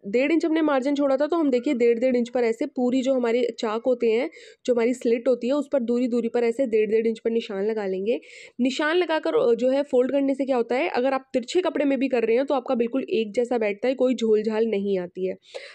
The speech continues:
अब इसको निशान तक ऐसे फोल्ड करेंगे and then इसको हम इस तरह से ऐसे डबल फोल्ड कर देंगे। और आपकी इस मशीन की जो सबसे बड़ी सिलाई है ना, वो आपने लगानी है, क्योंकि बाद में यहाँ पर हमारी हैंड स्टिच यानी कि तुरपाई होगी,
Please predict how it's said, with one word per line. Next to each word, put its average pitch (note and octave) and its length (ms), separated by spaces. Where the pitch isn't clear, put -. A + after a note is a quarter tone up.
अब A#3+ 120
इसको C4 180
निशान B3+ 360
तक A#3+ 140
ऐसे A#3 220
फोल्ड A#3+ 260
करेंगे B3 400
and A3+ 140
then A#3 200
इसको A#3+ 240
हम A#3+ 120
इस A#3+ 140
तरह G#3+ 160
से G#3+ 180
ऐसे G#3+ 260
डबल F#3 280
फोल्ड F3+ 260
कर F3+ 120
देंगे। F3+ 320
और A#3 120
आपकी A#3 240
इस D4 240
मशीन C4 320
की C4+ 100
जो C#4+ 100
सबसे C4 280
बड़ी A3+ 280
सिलाई A#3+ 300
है A#3 80
ना, D4 100
वो B3 220
आपने B3 220
लगानी G#3+ 340
है, D4 80
क्योंकि C#4 180
बाद G3 220
में A#3+ 100
यहाँ A#3 120
पर B3 120
हमारी A#3 220
हैंड G#3 340
स्टिच - 320
यानी A3 180
कि A#3+ 100
तुरपाई A3+ 440
होगी, C4+ 300